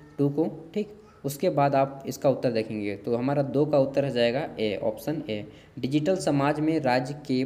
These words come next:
पास ऐसी संस्थाएं होनी चाहिए जिसकी इसकी सु-, अ, समुचित भूमिका को सुनिश्चित कर सके। ठीक,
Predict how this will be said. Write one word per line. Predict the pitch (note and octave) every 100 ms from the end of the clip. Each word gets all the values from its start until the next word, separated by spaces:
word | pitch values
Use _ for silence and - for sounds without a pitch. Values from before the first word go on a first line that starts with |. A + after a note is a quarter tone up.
| B2+
पास | A#2+ A#2 A#2 -
ऐसी | A#2 A#2 D#3+
संस्थाएं | D#3 C3+ C3+ B2 B2+
होनी | A#2 A#2+
चाहिए | - A2+ A2 G#2
जिसकी | G2+ A#2 - C#3 C#3+ - - - - - _ -
इसकी | B2 - D#3 C#3+
सु-, | - - C3 C3 -
अ, | B2 A#2 - - -
समुचित | - C#3 C#3+ C#3+ D#3
भूमिका | C#3 C3+ C3+ C#3 C#3
को | C#3 C3+
सुनिश्चित | C3+ B2+ B2 C#3 -
कर | A#2
सके। | - G2 - F#2+ - - _ - G#3+
ठीक, | G#3